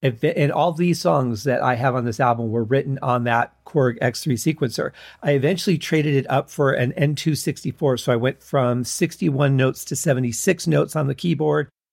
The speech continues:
and I also doubled the sound banks that I had. So it had all the exact same sound banks as the X three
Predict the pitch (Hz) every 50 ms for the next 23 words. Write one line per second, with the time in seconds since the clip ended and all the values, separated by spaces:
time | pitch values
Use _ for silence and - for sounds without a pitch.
0 | _ _ - 147 139 139 135 151 151 135 139 - - 151 127 135 - - - -
1 | 165 143 135 139 135 123 - - - 113 127 117 - - 135 123 127 123 107 117
2 | 113 117 113 - - - 151 123 120 113 117 107 104 120 120 - - - 147 139
3 | 127 127 143 151 - - 143 156 175 165 170 156 123 - 160 147 151 - - -
4 | 156 143 131 - - 123 127 123 127 127 120 - - 139 110 127 120 120 - -
5 | - 185 165 160 156 156 151